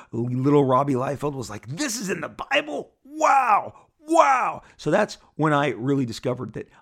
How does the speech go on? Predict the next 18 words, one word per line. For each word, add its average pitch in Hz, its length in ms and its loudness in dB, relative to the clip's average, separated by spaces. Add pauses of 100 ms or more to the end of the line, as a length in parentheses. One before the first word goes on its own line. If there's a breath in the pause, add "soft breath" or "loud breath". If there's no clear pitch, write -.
(100)
um, 123 240 -4
it's 135 200 -6
not 156 220 -2
just 131 320 -4 (100)
the 123 80 -6
stuff - 260 -6
they 127 100 -10
teach - 240 -10
you 110 80 -10
in 107 280 -10
Sunday 110 280 -8
school. - 320 -12
The 127 220 -8
entirety, 131 760 -4 (260 loud breath)
Christ's - 360 -6
death, 135 500 -4
the 131 200 -4
nails 123 580 -4